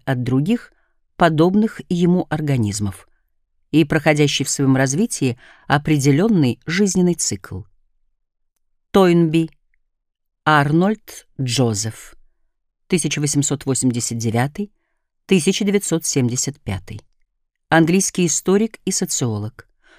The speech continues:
Вслед за Шпенглером в своём исследовании истории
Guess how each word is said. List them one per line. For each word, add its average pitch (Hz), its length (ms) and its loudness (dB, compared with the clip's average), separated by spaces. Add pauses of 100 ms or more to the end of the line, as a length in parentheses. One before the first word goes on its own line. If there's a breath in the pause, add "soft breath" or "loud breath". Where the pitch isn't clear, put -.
(120 soft breath)
Вслед 185 360 2
за 170 220 4
Шпенглером 143 800 0 (460)
в - 60 -6
своём 160 360 4
исследовании 139 640 2
истории 180 560 0